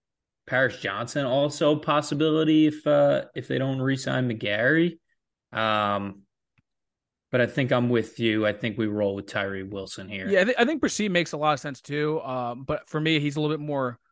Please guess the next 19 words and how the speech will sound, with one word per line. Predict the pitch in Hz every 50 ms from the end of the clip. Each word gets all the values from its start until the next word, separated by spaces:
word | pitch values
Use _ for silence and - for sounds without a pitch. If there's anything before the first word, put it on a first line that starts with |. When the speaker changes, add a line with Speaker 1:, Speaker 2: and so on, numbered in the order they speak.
| _ _ _ _
Speaker 2:
projection | - 139 - 139 127 127 - - 135 123
just | 123 120 - -
based | 127 123 123 117 - -
off | 123 117 113 - - _ _ _ _ _
what | - 131 117 120
he's | 123 117 117
done | 120 110 113
in | 117 113
college. | - - 110 107 113 110 110 117
I | 110 113
really | 120 135 131 120 117
like, | 120 113 110 - _ _ _
uh, | 123 117 110 104 101 98 92 - _ _ _ _ _ _ _ _ _ _ _ _ -
Tyree | 123 127 123 123 123
Wilson's | 120 123 117 113 123 110 - -
tape. | 123 120 117 113
I | 113
think | 120 117 110
he's, | 113 113